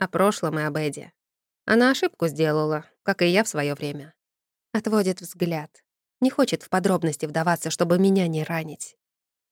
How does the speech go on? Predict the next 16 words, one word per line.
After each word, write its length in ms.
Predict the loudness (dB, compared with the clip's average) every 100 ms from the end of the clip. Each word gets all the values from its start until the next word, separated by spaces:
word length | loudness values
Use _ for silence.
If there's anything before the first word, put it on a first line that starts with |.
| _ _
Шарлатана 720 | -2 2 4 4 4 4 6
этого 460 | 4 2 0 2 2
она 160 | 2
любила 340 | 0 2 2 0
всегда. 480 | -8 -4 -4 -6 _ _ _ _ _ -6
Так 160 | -6
что 260 | -2 2 2
теперь 460 | 2 0 4 6 6
их 160 | 2
второй 300 | 0 2 2
шанс. 460 | 0 -2 -4 -10 -16 _ _ _ _ _ _ 0
Надеюсь, 420 | 2 2 0 0
у 40 |
них 140 | 0 0
всё 180 | -2 -4
получится. 680 | -4 -6 -6 -8 -12 -16